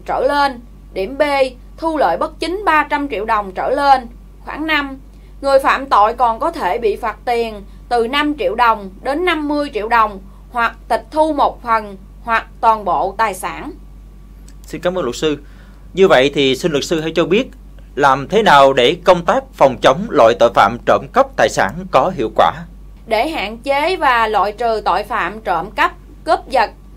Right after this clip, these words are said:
Speaker 1: rất cần sự vào cuộc của cả hệ thống chính trị, trong đó lực lượng công an có vai trò trách nhiệm rất lớn.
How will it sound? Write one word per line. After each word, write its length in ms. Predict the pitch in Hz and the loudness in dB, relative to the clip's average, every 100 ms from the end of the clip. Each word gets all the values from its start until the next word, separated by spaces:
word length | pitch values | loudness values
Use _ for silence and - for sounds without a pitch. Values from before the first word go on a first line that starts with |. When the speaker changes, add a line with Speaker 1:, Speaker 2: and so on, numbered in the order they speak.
| - - | -20 -6
Speaker 1:
rất 260 | 349 415 - | -4 -4 0
cần 280 | 269 233 | 0 0
sự 240 | 208 190 208 | -4 -4 -2
vào 200 | 233 208 | 0 -2
cuộc 380 | 202 202 190 - | -2 -4 -6 -6
của 160 | 208 | -8
cả 300 | 220 170 180 262 | -2 -4 -4 -6
hệ 140 | 170 | -10
thống 260 | 240 269 320 | -8 -8 -6
chính 180 | 370 359 | -8 -4
trị, 340 | 202 160 190 - - - - | -4 -4 -10 -18 -20 -20 -8
trong 220 | 285 285 | -6 -2
đó 320 | 277 302 392 | 0 0 -2
lực 240 | 349 233 | -4 -6
lượng 240 | 220 196 214 | -6 -6 -4
công 200 | 269 277 | -6 -6
an 400 | 277 269 269 269 - - - | -6 -6 -6 -10 -16 -20 -8
có 160 | 294 359 | -2 0
vai 200 | 339 285 | 0 -2
trò 300 | 262 220 196 | -2 -2 -2
trách 220 | 277 - | -6 -8
nhiệm 300 | 226 160 214 | -8 -8 -8
rất 240 | 294 302 | -10 -4
lớn. 360 | 302 311 349 | -2 0 -2